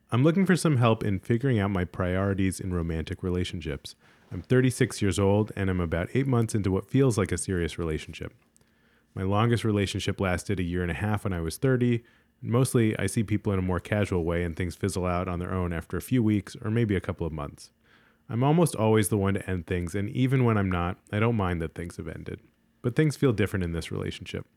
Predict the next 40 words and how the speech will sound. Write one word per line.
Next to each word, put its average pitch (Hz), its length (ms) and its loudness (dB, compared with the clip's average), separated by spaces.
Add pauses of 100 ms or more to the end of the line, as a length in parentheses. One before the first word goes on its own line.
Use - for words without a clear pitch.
(400)
Part 143 180 4
of 131 80 4
it 131 180 2
is - 120 -4
just 113 180 -2
that 110 120 0
I 104 60 2
know 131 460 2
I'm 104 160 -2
tired 104 260 2
of 85 80 0
what 82 120 -2
I've 78 100 -6
been 82 140 -10
doing, 110 400 0
and 92 160 -6
I 85 40 -2
see 131 220 -4
my 104 160 0
friends 101 300 -4
partnering 90 560 -6
up 78 160 -8
and 82 100 -10
settling 80 320 -6
down. 73 320 -10 (840)
I 104 80 -2
know 110 200 4
that 98 160 0
this 90 180 -4
is 90 100 -10
the - 120 -8
time 80 240 -8
to 76 60 -6
do - 160 -12
that. - 200 -8 (180)
If - 140 -4
anything, 120 380 2
I'm 90 100 -2
behind 82 400 -4
everyone. 50 440 -8